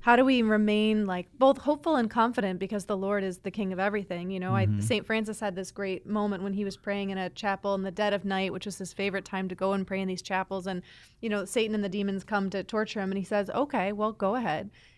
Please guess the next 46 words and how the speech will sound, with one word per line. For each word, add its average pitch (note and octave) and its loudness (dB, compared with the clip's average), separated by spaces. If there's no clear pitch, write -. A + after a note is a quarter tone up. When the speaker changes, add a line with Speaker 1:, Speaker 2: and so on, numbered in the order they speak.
Speaker 1:
And C4 2
the C#4 4
demons E4 2
are C4 -2
like, C4+ 0
"What, A#3+ 0
what B3+ -4
do C#4+ 4
you D#4 4
mean E4+ 2
just D4 -4
go G#3+ 6
Speaker 2:
<laughs> F#3+ 10
Speaker 1:
ahead? F3+ 4
You A#3+ 4
should A4 0
be F#4 8
afraid D4+ 6
of G#4 4
us." F#3+ 6
And B3+ 0
he's D4 0
like, D4+ 6
"I'm C#4 4
not G#4 4
afraid F3+ -2
of F3 -8
you. A3+ 0
Speaker 2:
Yeah. G#2 2
Speaker 1:
Whatever E4 8
you're A#3 6
gonna E4 0
do, G#3 -2
Jesus G3+ -2
has G3+ -6
allowed, G3 2
so A3 0
go A3 6
ahead." G#3 2
And B3 6
they C4+ 8
were B3 4
just A#3+ -4
so, D4+ 4
like, B3+ 2
they, A3 0